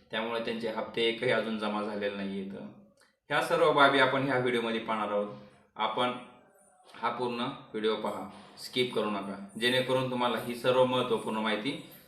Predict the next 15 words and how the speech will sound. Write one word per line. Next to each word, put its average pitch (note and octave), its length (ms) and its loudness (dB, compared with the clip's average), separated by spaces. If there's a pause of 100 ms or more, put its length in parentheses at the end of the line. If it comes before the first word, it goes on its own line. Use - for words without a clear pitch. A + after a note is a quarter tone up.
(800)
तुम्हाला B2 380 -4 (220)
भेटून A#2 340 -2
जाईल. F2+ 320 -8 (560)
चला D#3 280 0
तर E3 80 0
मित्रांनो, C#3 460 0 (920)
अशा D#3 280 2
सर्व D3+ 260 2
शेतकऱ्यांना C3 760 2 (1040)
आत्तापर्यंतचे C#3+ 920 2
सर्व D3+ 440 2
हप्ते C3 680 2 (440)
त्यांच्या C3 320 0
बँक B2 280 2
अकाउंटमध्ये A#2 680 0